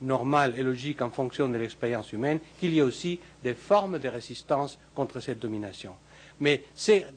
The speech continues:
résistances contre la domination prennent bien sûr des tournures, des idéologies et des pratiques différentes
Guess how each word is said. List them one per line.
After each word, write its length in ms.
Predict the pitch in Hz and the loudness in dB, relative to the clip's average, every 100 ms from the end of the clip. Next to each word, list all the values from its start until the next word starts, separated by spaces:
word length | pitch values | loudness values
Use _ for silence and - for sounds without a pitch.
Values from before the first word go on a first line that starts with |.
| - | -4
résistances 680 | 202 233 220 - 190 156 | -2 -2 -6 -4 -4 -2
contre 200 | - 127 | -4 -2
la 60 | 135 | -2
domination 580 | 127 123 123 - 196 208 - - | -2 -4 -4 -2 -2 -2 -10 0
prennent 180 | 190 175 | 2 4
bien 240 | 180 220 | 6 6
sûr 400 | 214 - 185 208 - - _ | 4 0 2 0 -4 -20 _
des 80 | 151 | -6
tournures, 640 | 139 - 262 226 202 147 110 | -4 0 2 2 2 2 0
des 300 | 151 156 214 | -4 -4 0
idéologies 600 | 208 196 175 160 156 131 - - 147 | 2 2 2 0 -4 -6 -14 -10 -4
et 100 | 151 | 0
des 200 | 143 - - | 0 -2 -2
pratiques 520 | - 233 - 196 - | 2 2 0 -8 -8
différentes 560 | 156 156 151 160 196 | -12 -6 -2 0 0